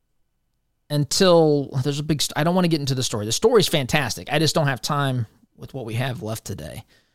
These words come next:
I've talked about this before, though. But Trump came to Indianapolis.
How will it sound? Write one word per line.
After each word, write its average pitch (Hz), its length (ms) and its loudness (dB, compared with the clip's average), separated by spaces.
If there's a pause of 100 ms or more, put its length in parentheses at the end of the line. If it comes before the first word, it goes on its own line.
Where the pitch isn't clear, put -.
(180)
I've - 220 -8
talked 147 240 2
about 127 200 -4
this 120 160 -4
before, 117 360 -6
though. 82 260 -10 (760)
But 180 260 4 (1300)
Trump 196 360 0
came 170 300 0
to 156 120 -4
Indianapolis. 143 1040 -2